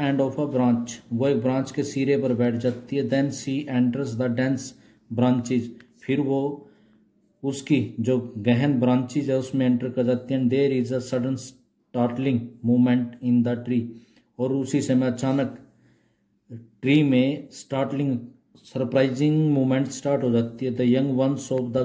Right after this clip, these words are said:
goldfinch are filled with excitement, गोल्डफिंच के जो बच्चे हैं वो एक्साइटमेंट से भर जाते हैं उसको देखकर। And cause this commotion, commotion means होता है नॉइज, और इस प्रकार का शोर शराबा शुरू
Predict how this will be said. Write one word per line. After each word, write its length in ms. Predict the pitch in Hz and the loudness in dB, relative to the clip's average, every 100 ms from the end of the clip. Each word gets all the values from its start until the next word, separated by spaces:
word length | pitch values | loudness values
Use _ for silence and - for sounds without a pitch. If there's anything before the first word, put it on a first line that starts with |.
| 113 | 2
goldfinch 640 | 127 123 120 131 143 - - 127 127 | 0 0 -2 -4 -4 -14 -12 -4 -2
are 100 | 127 123 | -2 -2
filled 240 | 131 123 123 | -2 0 0
with 180 | 127 - - 117 | -2 -6 -12 -12
excitement, 680 | - 123 120 123 123 113 - - _ _ _ _ _ _ _ _ _ _ _ _ _ _ _ 127 | 0 0 2 2 2 2 -4 -18 _ _ _ _ _ _ _ _ _ _ _ _ _ _ _ 0
गोल्डफिंच 480 | 131 151 147 147 147 | 4 4 2 0 2
के 80 | 147 | 0
जो 120 | 139 | 0
बच्चे 360 | 135 143 - 160 | 0 -4 -2 0
हैं 440 | 131 135 147 123 | 0 -2 -4 -2
वो 100 | 143 143 147 | 2 2 0
एक्साइटमेंट 640 | 123 - 135 123 143 139 - | -6 -2 0 0 -2 -2 -4
से 180 | - 131 - - | -4 -4 -4 -2
भर 120 | 123 | 0
जाते 320 | 117 117 - 131 | 2 0 0 0
हैं 80 | |
उसको 280 | 131 123 127 | 0 -2 -4
देखकर। 520 | 110 127 127 127 127 131 | 0 -2 -2 -2 -2 -2
And 180 | 135 113 131 | -4 -4 0
cause 300 | 143 117 - - - 113 | 2 2 -4 -14 -8 -4
this 200 | 131 - - - | -4 -6 -14 -6
commotion, 540 | 127 127 123 120 123 117 | -2 0 0 0 -2 0
commotion 380 | 123 135 131 139 | -2 -2 -2 -4
means 140 | 139 123 | -4 -4
होता 200 | 120 139 | -6 -4
है 60 | |
नॉइज, 360 | 135 127 120 113 - - - - | -2 0 -2 -4 -14 -20 -20 -4
और 300 | 127 131 139 - - - 139 | 2 2 2 -6 -18 -8 -6
इस 120 | - | -4
प्रकार 360 | 131 117 123 117 | -6 -2 0 0
का 120 | 135 | -2
शोर 260 | 135 131 127 | -2 -4 -4
शराबा 320 | 117 120 117 120 | -2 -2 -2 -4
शुरू 160 | 127 | -2